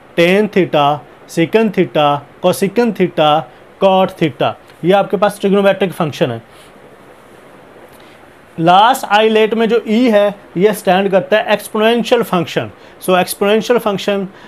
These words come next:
E raise power x, A raise power x, टू raise power x, ये सारे के सारे एक्सपोनेंशियल फंक्शन हैं। So जो I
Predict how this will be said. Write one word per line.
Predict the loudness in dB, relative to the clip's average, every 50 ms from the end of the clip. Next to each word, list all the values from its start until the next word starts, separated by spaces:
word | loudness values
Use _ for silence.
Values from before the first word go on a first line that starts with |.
| -20 -20 -20 -20 -14 -6 -2
E | 0 2 4 4
raise | 4 2 2 0 0 0
power | 2 2 4 4 4
x, | 4 4 2 0 -4 -12 -16 -18 -20 -20 -20 -20 -20 -14 -4 0
A | 2 2 4 4 4
raise | 2 2 2 0 0 0
power | 2 2 4 4 4 4 4 2
x, | 0 -2 -8 -16 -16 -20 -20 -20 -20 -20 -20 -8 -2
टू | 0 2 2 4 4
raise | 4 4 2 2 0 0 0
power | 0 2 2 4 4
x, | 4 2 2 0 -6 -16 -20 -20 -20 -12 -2 0
ये | 0 0
सारे | 0 0 0 2 2 2
के | 0 -2
सारे | -2 0 0 2 2 2 0 0
एक्सपोनेंशियल | -2 -4 -6 -6 -4 -2 -2 -4 -4 -4 -6 -6
फंक्शन | -6 -6 -8 -8 -4 -4 -4 -4
हैं। | -4 -10 -12 -18 -20 -20 -20 -20 -20 -20 -20 -14 -2 0
So | 0 0 0 -2
जो | -2 -2 -4 -4 -2 -2
I | 0 2 4